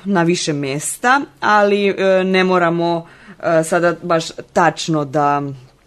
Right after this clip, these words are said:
da damo broj. Ono što je jako interesantno, što je, na primjer, Cenzolovka dve hiljade šesnaeste godine objavila, to je da novinarski posao postaje žensko zanimanje,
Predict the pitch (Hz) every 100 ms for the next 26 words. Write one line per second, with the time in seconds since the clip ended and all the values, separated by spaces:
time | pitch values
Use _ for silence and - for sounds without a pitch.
0 | _ _ _ 175 160 170 165 180 185 180
1 | 175 160 151 175 208 - 208 202 214 214
2 | 208 196 180 175 247 240 220 220 208 -
3 | - 190 185 190 185 170 - 175 170 165
4 | 165 165 156 160 165 156 147 170 156 147
5 | - 139 143 143 147 135 139 160 214 247
6 | 208 - - - - - - 202 196 190
7 | 190 185 175 160 175 180 220 214 202 -
8 | - 208 202 190 190 185 170 170 160 160
9 | 202 151 135 123 135 - 156 170 170 170
10 | 196 226 285